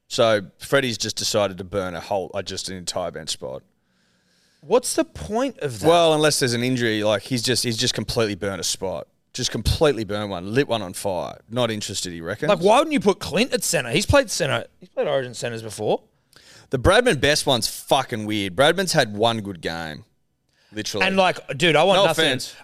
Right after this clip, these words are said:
Speaker 2: I want nothing more than Bradman Best to be, like, the, the man, right? Like, he's been quite,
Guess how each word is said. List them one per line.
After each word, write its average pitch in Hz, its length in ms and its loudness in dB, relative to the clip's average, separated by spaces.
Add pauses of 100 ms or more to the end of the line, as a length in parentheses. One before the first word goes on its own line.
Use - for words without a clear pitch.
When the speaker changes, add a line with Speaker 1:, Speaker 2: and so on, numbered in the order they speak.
Speaker 2:
I 160 80 4
want 208 180 4
nothing 170 320 0
more 151 180 4
than 131 180 -4
Bradman 131 360 -2
Best 120 280 -2
to 123 80 -6
be, 113 200 0
like, 107 340 -4
the, 107 240 -8
the 98 200 -14
man, 107 360 -6
right? 123 220 0
Like, 127 120 -6
he's 127 120 -8
been 117 240 -6
quite, 123 380 0